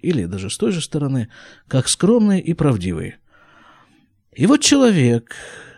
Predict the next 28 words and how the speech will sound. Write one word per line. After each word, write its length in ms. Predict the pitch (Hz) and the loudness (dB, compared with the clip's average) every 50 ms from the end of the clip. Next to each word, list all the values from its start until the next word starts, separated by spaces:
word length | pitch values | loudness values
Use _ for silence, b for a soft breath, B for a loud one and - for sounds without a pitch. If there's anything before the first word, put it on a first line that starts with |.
| B B B B B | B B B B B
рядовой 420 | 113 117 131 117 120 143 175 202 | -6 -2 0 2 2 2 2 0
человек, 680 | - - 165 151 127 104 101 101 98 98 - - - - - - _ _ _ _ _ _ | 0 0 0 0 0 0 0 0 -2 -4 -8 -12 -18 -20 -20 -20 _ _ _ _ _ _
который 400 | - 110 101 - 123 110 117 110 | -10 -10 -8 -6 -4 -2 -2 -2
здесь 240 | 95 - 127 127 - | -2 -2 -2 -2 0
тоже 280 | - 220 233 185 170 | 0 0 0 0 0
назван 360 | 120 113 107 92 98 98 101 107 | -2 -2 -2 -2 -4 -6 -6 -6
царём 400 | - 131 120 120 104 92 - 101 | -4 -2 0 0 -2 -2 -4 -8
в 100 | - - | -10 -10
сказке, 540 | - - 117 104 - - - - - - B B B B B B B B B B B B B | -6 -6 -6 -4 -6 -6 -8 -12 -14 -16 B B B B B B B B B B B B B
этот 280 | - 180 233 285 - 247 | 0 2 2 2 2 2
рядовой 320 | 254 240 240 226 254 240 | 2 2 4 4 2 2
человек 560 | - - 233 220 214 214 214 202 180 - - - - | 2 2 2 4 4 4 4 2 2 0 -6 -12 -6
знает 480 | - 123 110 139 180 202 196 165 - - | -4 -2 0 2 2 4 2 2 0 0
проявления 540 | - 123 135 135 131 147 156 143 143 135 107 | 0 2 2 2 2 2 2 2 2 2 2
Бога, 640 | 110 135 180 185 139 131 123 110 98 101 110 - _ _ _ _ - | 2 2 2 2 2 2 0 0 -2 -4 -8 -14 _ _ _ _ -6
его 320 | 113 113 117 123 120 113 | -4 -2 0 0 0 0
богатырские 1000 | 95 95 101 135 135 135 156 147 151 - 180 160 113 - - - - - 87 101 | -2 0 0 0 2 2 0 0 0 0 0 0 0 0 -4 -6 -6 -8 -8 -8
проявления, 800 | - 107 107 120 127 127 135 127 107 92 87 76 69 - - _ b b b b b b b b b b _ - | -6 -4 -2 -2 0 0 0 0 -2 -2 -4 -6 -8 -12 -14 _ b b b b b b b b b b _ -4
а 140 | 101 120 135 | -2 0 2
вот 220 | 135 165 170 - | 2 2 0 0
скромность 640 | - - - 190 226 247 226 202 180 147 - - - | -2 -2 0 2 2 2 2 2 0 0 -2 -2 -2
его 260 | 127 110 113 117 120 - | -2 -2 0 0 -2 -2
он, 300 | 92 139 170 190 202 202 | -2 -2 -2 0 0 0
э, 180 | 196 196 190 | 0 0 0
ни-, 520 | 180 180 175 170 170 170 170 170 170 165 160 | 0 0 -2 -2 -2 -2 -2 -2 -2 -4 -4
никак 360 | 160 160 156 - 175 165 - | -4 -4 -4 -2 -4 -4 -2
не 120 | 175 170 | -2 0
может 360 | 165 160 160 151 156 - - | 0 0 0 0 -2 -4 -6